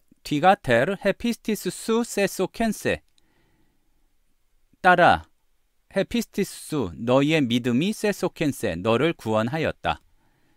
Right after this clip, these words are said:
튀시아, 제물, 희생 이런 뜻이고요. 피스테이 플레이오나 튀시안, 믿음으로 더 나은 제사를 하벨,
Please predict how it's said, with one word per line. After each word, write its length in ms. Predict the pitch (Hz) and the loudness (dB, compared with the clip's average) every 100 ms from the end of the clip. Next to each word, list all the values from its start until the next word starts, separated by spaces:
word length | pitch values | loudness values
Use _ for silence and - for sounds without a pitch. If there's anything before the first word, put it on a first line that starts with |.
| _ _ - | _ _ -4
튀시아, 560 | 226 208 - 165 101 | -2 -2 -2 0 0
제물, 460 | - 117 131 139 95 - | -2 -2 2 2 2 -2
희생 360 | 202 190 113 | -4 -2 -2
이런 200 | 107 110 | -2 -4
뜻이고요. 540 | 92 101 92 98 175 247 _ _ _ _ _ _ | -4 -8 -6 -2 -2 -4 _ _ _ _ _ _
피스테이 680 | 262 247 - 202 196 226 233 - | -4 -4 -2 0 2 2 -2 -6
플레이오나 800 | 208 196 190 175 160 147 170 170 | -2 0 2 2 0 2 0 -2
튀시안, 680 | - 208 - 147 120 85 - _ _ _ _ _ _ _ _ | -6 -6 -2 0 0 0 -10 _ _ _ _ _ _ _ _
믿음으로 680 | 123 156 165 156 160 190 - - | -2 0 0 2 2 2 0 2
더 320 | 120 135 185 | 8 8 8
나은 520 | 117 98 107 139 170 | 6 6 6 2 0
제사를 720 | - 113 104 98 95 185 277 - _ _ _ | -2 -2 2 2 2 2 0 -6 _ _ _
하벨, 540 | - - 233 143 82 | -4 0 2 2 0